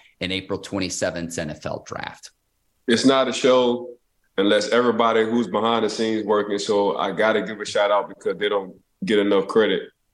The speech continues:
Speaker 2: From Brinks T V, um, Believe in Steelers podcast, bet online dot A G for being us, being with us since day one. And of course, all the fans, um, who tune in and listen and watch our show,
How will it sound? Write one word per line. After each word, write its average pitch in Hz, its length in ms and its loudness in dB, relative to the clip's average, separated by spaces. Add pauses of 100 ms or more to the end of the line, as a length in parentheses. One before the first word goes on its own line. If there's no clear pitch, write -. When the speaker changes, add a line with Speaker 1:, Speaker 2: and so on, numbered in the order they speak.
(120)
Speaker 2:
From 101 160 -2
Brinks 117 340 0
T 120 140 4
V, 110 540 -2 (140)
um, 98 200 0
Believe 107 320 2
in 113 40 0
Steelers 110 360 0
podcast, 107 720 2 (280)
bet 120 220 4
online 117 400 2
dot 113 180 2
A 110 140 2
G 113 240 -2
for 107 120 -4
being 113 300 2
us, 110 160 2 (300)
being 113 260 2
with 110 200 2
us 110 200 2
since 101 200 -4
day 107 180 2
one. 101 320 0 (440)
And 98 140 -2
of 95 100 -2
course, 110 300 2
all 107 240 4
the 104 80 0
fans, 104 680 -2
um, 90 340 -2
who 117 160 2
tune 113 340 2
in 107 200 4
and 95 100 -2
listen 104 300 0
and 92 100 0
watch 101 240 0
our 98 180 2
show, 98 420 -2